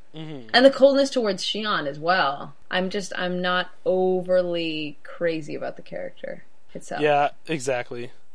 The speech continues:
Speaker 2: His, I'm wondering what his relationship to Xemnas is. Like, whether or not he, like, believes in Xemnas, or if Xemnas sort of took over his brain.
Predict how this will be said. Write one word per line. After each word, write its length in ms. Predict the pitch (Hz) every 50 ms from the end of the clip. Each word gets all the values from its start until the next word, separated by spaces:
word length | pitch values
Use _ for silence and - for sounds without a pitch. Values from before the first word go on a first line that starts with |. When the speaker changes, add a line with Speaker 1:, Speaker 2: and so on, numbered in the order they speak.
| - - -
Speaker 2:
His, 220 | 240 240 226 - - - - -
I'm 360 | 269 302 339 330 294 254 233
wondering 580 | 254 269 277 277 269 254 226 202 185 180 175
what 220 | 175 180 185 180 185
his 280 | 180 185 180 175 175
relationship 760 | 175 175 185 180 180 180 175 - - 180 175 - 175 175 - -
to 220 | - - 175 170
Xemnas 500 | 165 151 - 156 151 151 156 147 147 -
is. 500 | - 139 139 135 - - - - - - - - - - -
Like, 160 | - 175 175
whether 280 | 185 190 185 190 190 185
or 40 | 185
not 260 | 180 175 175 175 170
he, 420 | 160 180 175 170 165 165 165 160
like, 280 | - 165 160 156 - -
believes 440 | 180 180 175 175 170 170 175 165 185
in 80 | 190
Xemnas, 440 | 185 180 196 190 190 196 196 190 -
or 60 | - 180
if 100 | 170 160
Xemnas 300 | 170 180 175 180 180 175 -
sort 160 | - 180 175
of 100 | 175 -
took 200 | - - 165 -
over 340 | 165 160 170 170 175 170 170
his 160 | 185 165 151
brain. 800 | - - 151 147 139 143 147 156 160 165 170 180 185 196 202 196